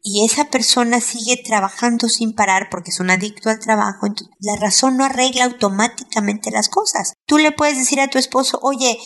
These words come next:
cortarte las uñas y tocarte los pies mientras estamos jugando es poco higiénico y es desagradable y hace que yo te vea con otros ojos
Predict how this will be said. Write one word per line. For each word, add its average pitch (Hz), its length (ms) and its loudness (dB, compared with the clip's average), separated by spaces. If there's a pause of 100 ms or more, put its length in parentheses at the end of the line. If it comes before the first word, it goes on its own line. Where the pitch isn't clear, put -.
(160)
cortarte 285 680 -2
las 302 320 0
uñas 269 500 2
y 202 40 -12
tocarte 247 500 -2
los 269 220 2
pies 262 440 0
mientras 190 300 2
estamos 233 460 0
jugando 233 640 0
es 208 120 -2
poco 208 300 -6
higiénico 247 680 2
y 208 120 0
es 208 120 -2
desagradable 214 960 0 (300)
y 202 160 -6
hace 254 540 0 (280)
que 233 160 0
yo 240 200 2
te 240 160 2
vea 294 440 2
con 196 220 2
otros 196 400 0
ojos - 500 -4